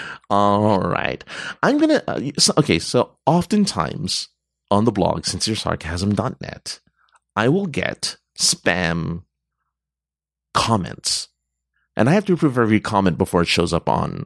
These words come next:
on the page. 'Cause I don't like, you know, I hate spam. Spam is, you know, no, I like spam. I just hate spam. Um,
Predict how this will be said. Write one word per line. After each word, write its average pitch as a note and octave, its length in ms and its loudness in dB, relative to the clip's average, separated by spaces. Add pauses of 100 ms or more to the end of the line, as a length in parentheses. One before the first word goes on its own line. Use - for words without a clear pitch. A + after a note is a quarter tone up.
(120)
on - 120 0
the - 80 -4
page. - 400 -6 (960)
'Cause F#2+ 140 -4
I G2 40 6
don't G#2 180 4
like, E3+ 220 -2
you A#2 80 0
know, E2+ 220 -2
I - 80 -4
hate E2+ 220 -6
spam. - 340 -6 (840)
Spam - 220 0
is, - 80 -4 (200)
you A#2+ 80 0
know, F#2+ 120 2
no, F3+ 180 0
I C3+ 80 0
like G#3+ 180 0
spam. F#2+ 460 0 (400)
I - 80 -2
just - 200 0
hate - 260 0 (120)
spam. - 420 -2 (580)
Um, F#2 380 2